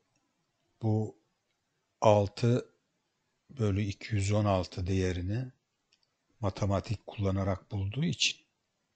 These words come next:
bir başka kaynakta da ben bu problemle şöyle karşılaştım.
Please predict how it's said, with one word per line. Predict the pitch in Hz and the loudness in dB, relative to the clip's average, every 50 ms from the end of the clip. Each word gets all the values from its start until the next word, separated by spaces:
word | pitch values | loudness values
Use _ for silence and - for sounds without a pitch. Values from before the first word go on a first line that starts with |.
| _ _ _ _ _ _ _ _ _ _ _ _ _ - - - _ _ _ _ _ _ _ _ _ _ _ _ _ - | _ _ _ _ _ _ _ _ _ _ _ _ _ -20 -20 -20 _ _ _ _ _ _ _ _ _ _ _ _ _ -10
bir | - 104 | -4 -2
başka | 107 104 98 - - 120 107 | 0 0 0 0 -2 -4 -6
kaynakta | - - 107 101 98 101 101 95 - - 98 92 | -2 0 0 2 2 2 0 -2 -4 -6 -6 -4
da | 127 127 101 | -2 0 0
ben | 101 101 98 95 95 | 0 0 0 0 -2
bu | 101 95 95 | -2 -4 -4
problemle | - - 101 95 90 92 92 90 92 95 95 95 - - _ _ _ _ _ _ _ _ - 120 | -6 -4 -4 -4 -4 -4 -6 -6 -6 -6 -6 -8 -10 -14 _ _ _ _ _ _ _ _ -4 0
şöyle | - - - 107 101 98 95 87 | 0 2 2 2 0 0 0 0
karşılaştım. | - - 104 95 90 - - - 107 90 87 - - - 135 131 143 147 | -2 -4 -6 -6 -6 -6 -8 -8 -6 -6 -4 -6 -6 -6 -10 -10 -12 -14